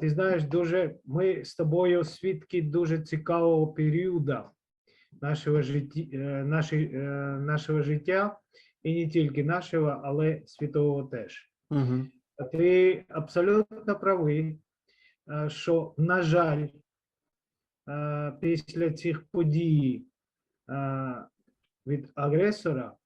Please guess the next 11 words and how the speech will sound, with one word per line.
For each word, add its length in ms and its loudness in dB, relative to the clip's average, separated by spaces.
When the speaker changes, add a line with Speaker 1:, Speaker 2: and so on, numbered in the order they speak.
Speaker 1:
е, 440 -8
він, 400 2
цей 260 4
Лілі 280 4
Путін, 720 2
чекав 600 0
щось 460 0
інше, 560 0
а 140 2
отримав 640 0
те, 340 4